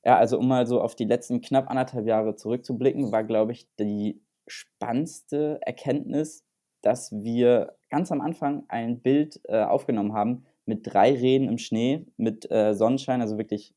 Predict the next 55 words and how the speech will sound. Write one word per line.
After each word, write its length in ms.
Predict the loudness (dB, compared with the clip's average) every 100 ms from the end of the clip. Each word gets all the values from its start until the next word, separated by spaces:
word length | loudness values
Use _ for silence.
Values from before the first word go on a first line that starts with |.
| -2
malerisch 600 | 2 4 2 2 -2 -4
fast 280 | -6 -6 -4
schon. 240 | -4 -2
Und 120 | 0
dass 180 | 0 2
wir 80 | 0
uns 160 | 0 2
da 140 | 4
dann 140 | 4
sicher 240 | -2 -2 0
waren, 200 | 0 -2
okay, 260 | -4 -4
dass 180 | -2 -4
es 220 | -8 -12 -10
wirklich, 600 | -6 -4 -4 -6 -8 _
äh, 180 | -2 0
auch 240 | 0 -4 -2
Rehe 260 | 2 2
bei 140 | 2 0
uns 160 | -2
auf 80 | -6
der 100 | -8
Streuobstwiese 600 | 0 2 2 0 -8 -6
gibt 360 | -2 -2 -2 _ _ _ _ _
und 280 | 0 2 0
dass 260 | -4 -8 -10 -4
diese 180 | 2
eben 200 | 2 2
auch 200 | 2 0
dann 140 | 0 0
tatsächlich 460 | -2 -4 -6 0
aufgenommen 420 | 0 2 -2 -2 -2
werden. 200 | -2 -2
Also 120 | -6
dass 200 | -8 -6
wir 180 | -6 -2
wirklich 460 | -2 0 -2 -4 -10 0
Daten 380 | 2 2 -2
haben, 380 | 0 0 0 -4
letztendlich 440 | -6 -6 -6 -6 -4
auch, 140 | -4
mit 180 | -6 -4
denen 160 | -4 -2
wir 80 |
dann 160 | -4 -4
arbeiten 400 | 0 2 2 -2
können, 200 | -6 -2
wo 60 | -2
auch 140 | -4
tatsächlich 540 | -6 -4 -4 -6 -10 -4
Tiere 260 | 2 2
drauf 220 | 0 -4 -6
zu 120 | -12
sehen 280 | -10 -10
sind. 100 | -10